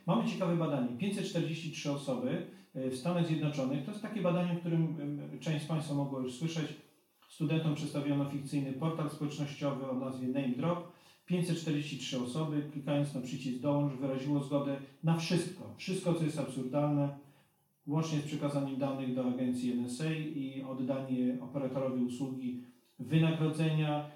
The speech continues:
y, z-, za, y, w ramach wynagrodzenia swojego pierworodnego dziecka. Generalnie s-, s-, sterta absurdów.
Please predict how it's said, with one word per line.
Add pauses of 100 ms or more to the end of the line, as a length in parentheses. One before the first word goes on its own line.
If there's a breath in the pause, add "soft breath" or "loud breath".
(180 loud breath)
y,
z-,
za,
y,
w
ramach
wynagrodzenia (340)
swojego
pierworodnego
dziecka.
Generalnie (580 soft breath)
s-,
s-,
sterta
absurdów.